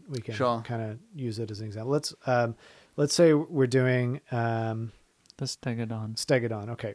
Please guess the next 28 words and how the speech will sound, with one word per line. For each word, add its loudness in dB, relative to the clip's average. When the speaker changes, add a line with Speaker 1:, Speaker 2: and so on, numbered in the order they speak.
Speaker 1:
So, 0
um, 0
we're 4
doing 8
a 4
Stegodon, 6
and, 2
you -2
know, 2
we 2
have, 0
we -2
have 0
clipped -2
off 0
the 0
head 0
parts, -2
and, -4
you -8
know, -6
it's -8
got, -4
like, -8
what, -10
six -6
or -6
eight -2